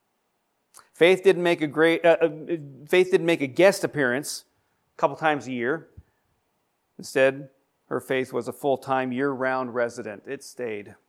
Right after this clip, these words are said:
Lois then passed on a legacy of faith to her daughter Eunice, who had the same kind of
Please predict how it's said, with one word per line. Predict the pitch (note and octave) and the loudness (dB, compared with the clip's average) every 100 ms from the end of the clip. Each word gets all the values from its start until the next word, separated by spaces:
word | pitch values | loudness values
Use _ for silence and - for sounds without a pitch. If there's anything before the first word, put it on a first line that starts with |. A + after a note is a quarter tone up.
| _ _ _ _ _ _ _ _ _ _ _ _ _ _ - - | _ _ _ _ _ _ _ _ _ _ _ _ _ _ -20 -2
Lois | E3 G#3+ - | 4 4 4
then | G3 F3 | 0 2
passed | F3 F3 - | 0 0 0
on | E3 | -2
a | D3+ | 2
legacy | D3+ D#3 D3+ D#3+ | 2 2 -4 -4
of | C3+ | -4
faith | - D3+ F3+ F3+ _ _ _ _ | 0 2 2 -2 _ _ _ _
to | - A2 | -12 -10
her | A2+ | -6
daughter | G#2 G#2+ G2+ | -4 -4 -4
Eunice, | F#2 A2 F#3 A#3 A3+ - - _ _ _ _ _ - | -8 -2 0 -2 -4 -14 -18 _ _ _ _ _ -4
who | C#3+ | 2
had | D3 C#3 | 2 2
the | A#2+ | -2
same | - F#3+ F#3 | -4 -2 -2
kind | F3+ D#3+ D3 | -2 -2 0
of | B2 | -2